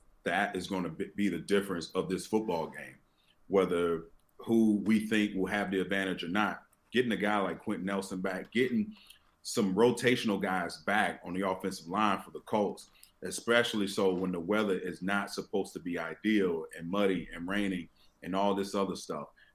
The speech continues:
You need your front seven to be in sync and play with some continuity.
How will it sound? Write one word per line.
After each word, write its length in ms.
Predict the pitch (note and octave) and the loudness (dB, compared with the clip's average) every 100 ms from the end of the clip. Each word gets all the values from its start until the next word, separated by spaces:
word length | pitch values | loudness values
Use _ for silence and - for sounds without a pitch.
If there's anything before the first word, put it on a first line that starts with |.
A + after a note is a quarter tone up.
| - | 0
You 200 | A2 G#2 | 2 4
need 400 | G#2+ B2 A#2 G2 | 6 6 6 4
your 100 | G2+ | 0
front 300 | G2+ G2+ G2+ | 2 0 0
seven 360 | - G#2 G2 F#2 | 2 2 2 -2
to 40 | |
be 320 | E2+ F#2+ - | -2 -4 -2
in 140 | G2+ A2+ | 0 0
sync 400 | - A#2+ C3+ - _ _ _ - | 0 -2 -2 -4 _ _ _ -12
and 120 | F2+ | -6
play 160 | A2 G2 | -2 0
with 160 | F#2 | -2
some 120 | G2 F2 | -4 -6
continuity. 800 | G2+ F2+ F#2+ A#2 A#2+ B2 B2 | -4 -2 0 2 4 2 0